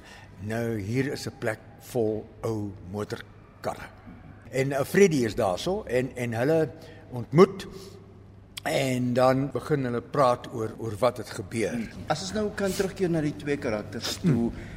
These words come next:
Speaker 2: dit is gebroke mense,
Speaker 1: O,
Speaker 2: gebroke
Speaker 1: ja.
Speaker 2: karakters.
Speaker 1: O, ja, ja, ja, ja.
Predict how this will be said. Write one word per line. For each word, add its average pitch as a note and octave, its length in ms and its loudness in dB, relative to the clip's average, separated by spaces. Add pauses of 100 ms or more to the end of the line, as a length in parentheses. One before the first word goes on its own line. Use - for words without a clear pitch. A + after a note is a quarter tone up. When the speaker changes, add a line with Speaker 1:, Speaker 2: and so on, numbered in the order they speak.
(100)
Speaker 2:
dit C#3 240 -6
is D3+ 240 -2 (100)
gebroke C#3+ 680 -2
mense, F#2+ 440 -4
Speaker 1:
O, F3 240 6
Speaker 2:
gebroke E3+ 120 12
Speaker 1:
ja. G#2 200 4
Speaker 2:
karakters. B2 500 -4
Speaker 1:
O, D3 120 8
ja, A#2+ 320 6
ja, G#2+ 300 4
ja, G#2 260 4 (100)
ja. G2 160 4